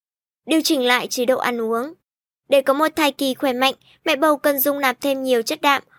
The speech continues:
một số loại vitamin và khoáng chất nhất định như axit folic, sắt và đặc biệt nhiều canxi. Tuy nhiên, nếu như mẹ bầu đã có cân nặng lý tưởng,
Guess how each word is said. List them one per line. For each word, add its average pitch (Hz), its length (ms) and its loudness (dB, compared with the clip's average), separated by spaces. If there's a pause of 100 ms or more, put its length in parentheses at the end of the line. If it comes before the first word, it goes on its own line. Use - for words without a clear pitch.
(120)
một 202 80 0
số 269 200 2
loại 294 200 0
vitamin 254 580 -2
và 226 100 -2
khoáng 220 240 -8
chất 330 200 -4
nhất 320 200 -4
định 311 220 -4
như 240 120 -4
axit 226 480 -2
folic, 262 280 0 (260)
sắt - 380 -2
và 254 100 0
đặc 226 200 -2
biệt 226 220 0
nhiều 226 180 -4
canxi. 277 500 -2 (240)
Tuy 302 120 2
nhiên, 302 300 2
nếu 247 140 4
như 285 180 -2
mẹ 277 160 -2
bầu 240 200 2
đã 254 100 2
có 262 140 -2
cân 262 240 -2
nặng 254 160 -4
lý 226 220 -6
tưởng, 269 240 2